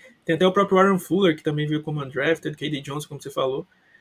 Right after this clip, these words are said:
Mas eu acho que, essa, que essas duas últimas vagas aí vão ficar entre Cody Thompson, Penny Hart, Bo Melton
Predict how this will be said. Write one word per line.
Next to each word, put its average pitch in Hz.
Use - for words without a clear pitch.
Mas 143
eu 165
acho 160
que, 175
essa, 170
que 147
essas 151
duas 170
últimas 185
vagas 151
aí 143
vão 160
ficar 156
entre 156
Cody 165
Thompson, 185
Penny 175
Hart, 160
Bo 165
Melton 165